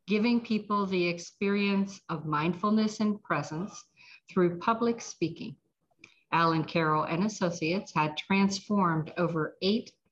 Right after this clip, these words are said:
thousand speakers. Alan's daily yoga and meditation practices, which he learned at Isha,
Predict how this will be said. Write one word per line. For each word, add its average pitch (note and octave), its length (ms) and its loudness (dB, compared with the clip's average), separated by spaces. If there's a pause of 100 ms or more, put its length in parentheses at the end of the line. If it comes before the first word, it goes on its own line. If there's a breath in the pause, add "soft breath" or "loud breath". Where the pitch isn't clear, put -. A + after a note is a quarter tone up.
(160)
thousand E3+ 880 0 (280 loud breath)
speakers. - 880 -4 (800 soft breath)
Alan's F3+ 540 6 (100)
daily G#3+ 380 4
yoga F#3 440 4
and F3 120 2
meditation D#3+ 840 0
practices, D3+ 800 -2
which E3 240 -2
he F3+ 120 4
learned A3 500 4 (380 loud breath)
at E3 240 0
Isha, G3 580 0